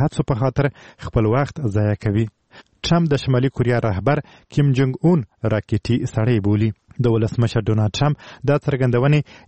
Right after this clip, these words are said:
یوه ورځ وروسته له هغې کیږي چې د امریکا د بهرنیو چارو وزیر ریکس ټیلرسن ویلي وه چې امریکایي چارواکو له پیونګ یانګ سره د اړیکو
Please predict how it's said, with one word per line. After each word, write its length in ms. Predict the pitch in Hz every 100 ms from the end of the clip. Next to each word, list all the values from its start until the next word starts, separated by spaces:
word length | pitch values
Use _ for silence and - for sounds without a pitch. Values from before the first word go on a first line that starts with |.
| 131
یوه 160 | 139 156
ورځ 160 | 160 143 139
وروسته 320 | 165 - 151
له 60 | 123
هغې 200 | 113 110 110
کیږي 260 | - 107 101 -
چې 120 | - 101 101
د 120 | 117
امریکا 280 | 107 - 113
د 140 | 107 104
بهرنیو 400 | 107 107 107 107
چارو 200 | - 107 101
وزیر 280 | 104 143 156 - - 120
ریکس 180 | 131 - 147 -
ټیلرسن 380 | 170 135 - 110
ویلي 260 | 101 104 101
وه 120 | 104 -
چې 160 | 104 101
امریکایي 340 | 101 - 101 95
چارواکو 460 | 104 104 135 - 139 - - - 123
له 140 | 123
پیونګ 200 | - 131 117
یانګ 140 | 139 160 -
سره 160 | 107 98 _ -
د 20 | 113 113
اړیکو 320 | 127 - 143